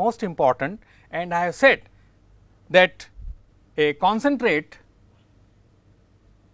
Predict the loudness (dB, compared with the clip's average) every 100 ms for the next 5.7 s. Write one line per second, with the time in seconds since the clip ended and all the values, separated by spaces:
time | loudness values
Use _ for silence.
0 | _ _ _ _ _ _ _ _ _ _
1 | _ _ _ _ _ _ -10 -8 -6 -6
2 | -4 -6 -6 -6 -6 -8 -14 _ _ _
3 | _ _ _ _ _ _ _ _ _ _
4 | _ _ _ _ _ -4 -4 -2 -2 0
5 | -2 -4 -2 0 2 0 -6